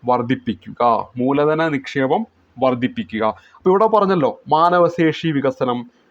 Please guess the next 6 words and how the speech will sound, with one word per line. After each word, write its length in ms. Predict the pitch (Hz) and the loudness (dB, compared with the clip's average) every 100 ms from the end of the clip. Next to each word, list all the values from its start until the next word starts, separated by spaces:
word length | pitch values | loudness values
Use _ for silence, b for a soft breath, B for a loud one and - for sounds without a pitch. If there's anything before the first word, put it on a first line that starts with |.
| _ | _
ഗ്രാമീണ 460 | 151 165 185 202 208 | 2 4 4 4 4
വികസനവും 680 | 196 175 175 165 165 165 165 | 4 2 -2 -2 -2 -2 -4
വികേന്ദ്രീയ 520 | 139 143 175 185 196 180 | -4 2 2 2 2 2
ആസൂത്രണവും 800 | 156 - 156 151 151 156 165 | 0 -2 -6 -6 -6 -2 -2
അതിലൂടെ 320 | 147 135 147 143 | -2 -2 -4 -4
നടപ്പിലാക്കാം. 720 | 127 123 131 120 113 131 | -4 -6 -4 -4 -2 -4